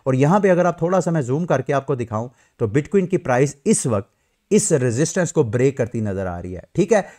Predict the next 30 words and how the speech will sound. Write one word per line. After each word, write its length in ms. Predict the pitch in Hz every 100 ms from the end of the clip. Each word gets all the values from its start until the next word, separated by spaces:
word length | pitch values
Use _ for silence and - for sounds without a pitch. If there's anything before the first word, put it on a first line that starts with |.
| -
तो 80 | 135
जैसे 260 | 165 170
ही 80 | 220
आगे 200 | 180 185
बढ़ते 260 | 175 165 185
कि, 160 | 175 - -
अच्छा, 160 | 165
इसमें 320 | 180 202 202 214
स्विंग 260 | 214 220
ट्रेडिंग 360 | 214 196 190 196
में 260 | 196 180 - _ _ 156
आप 200 | 165 -
चार 220 | 175 185
घंटे 240 | 180 180 175
के 100 | 180
चार्ट 280 | 170 160
पे 100 | 175
भी 120 | 170 175
ट्रेडिंग 340 | 165 156 160
कर 100 | 160
सकते 260 | 160 139 160
हैं, 260 | 156 147 - _ _ -
आप 100 | 107
दो 220 | 143 175
घंटे 260 | 175 165
पे 100 | 165
भी 100 | 160
कर 160 | 160 151
सकते 260 | 156 151 156
हैं, 220 | 151